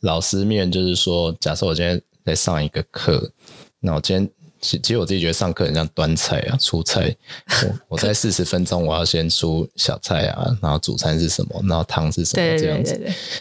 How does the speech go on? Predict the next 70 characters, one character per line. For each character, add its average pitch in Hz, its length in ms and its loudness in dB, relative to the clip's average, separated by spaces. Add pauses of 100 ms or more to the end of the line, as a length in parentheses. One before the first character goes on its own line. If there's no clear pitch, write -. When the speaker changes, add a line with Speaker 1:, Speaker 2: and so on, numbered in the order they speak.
(120)
Speaker 1:
那 107 140 0
我 85 100 0
可 95 120 0
能， 90 120 2 (460)
可 101 80 -2
能 95 80 2
前 95 240 0
菜， 95 280 0 (260)
那 120 100 0
个 101 160 2 (100)
前 - 260 0
菜 101 180 0
沙 92 160 -2
拉 95 120 0
才 76 160 0
出 - 280 -2
哦， 71 340 0 (400)
他 107 80 -2
就 98 100 0
说 92 260 0
：“哇， 123 220 0 (300)
怎 82 100 -6
么 87 60 0
那 120 80 2
么 110 60 0
无 85 160 0
聊 80 180 0
啊？” - 180 -2 (380)
Speaker 2:
<laughs> 311 500 0
Speaker 1:
应 427 60 0
该 107 100 2
是 113 80 0
这 110 100 0
样 82 100 0
的 82 120 0
感 - 160 -2
觉 78 220 2
嘛。 135 140 -2
Speaker 2:
对， 233 220 0
就 247 80 -2
是 269 140 0 (140)
不 254 80 -2
好 202 100 0
吃 202 260 -2
啊。 190 200 0 (580)
就 - 100 -2
是 240 60 -2
Speaker 1:
欸， 95 40 0
可 - 40 2
是 151 60 2
你， 127 220 0
可 98 120 0
是 160 280 2
你 104 140 0
可 107 100 0
能 92 120 2
会 135 80 4
想 78 180 -2
说 - 180 0
：“哎， 107 60 0
我 87 80 2
还 85 80 0
没 87 100 0
出 98 220 0
完 90 140 0
啊。” - 180 -6 (480)
Speaker 2:
对 294 180 0
啊， 247 220 0
可 226 200 -2
是 294 320 0